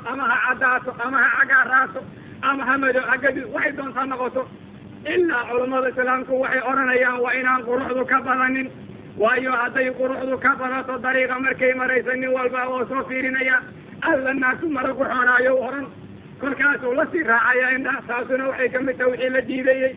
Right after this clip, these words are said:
Ilaahay ha laga yaabo subxaanahu wa tacaala, oo xaqa ha la ilaaliyo, oo xumaatada ha lala dagaalamo. Wa ficlan, xijaabku waa mawduuc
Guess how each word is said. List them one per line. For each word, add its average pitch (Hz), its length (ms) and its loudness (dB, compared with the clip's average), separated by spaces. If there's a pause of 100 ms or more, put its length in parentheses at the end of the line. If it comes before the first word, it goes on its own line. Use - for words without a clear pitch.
(460)
Ilaahay 240 400 2
ha 240 120 0
laga 262 220 0
yaabo 254 320 0
subxaanahu 254 640 -4
wa 254 100 -2
tacaala, 247 460 0
oo 254 120 -4
xaqa 254 240 -2
ha 247 200 2
la 262 100 0
ilaaliyo, 254 480 4 (340)
oo 170 140 -4
xumaatada 254 560 2
ha 240 120 2
lala 254 260 0
dagaalamo. 262 600 2 (580)
Wa 180 180 -2
ficlan, 262 500 2 (720)
xijaabku 254 640 2
waa 254 180 0
mawduuc 254 480 0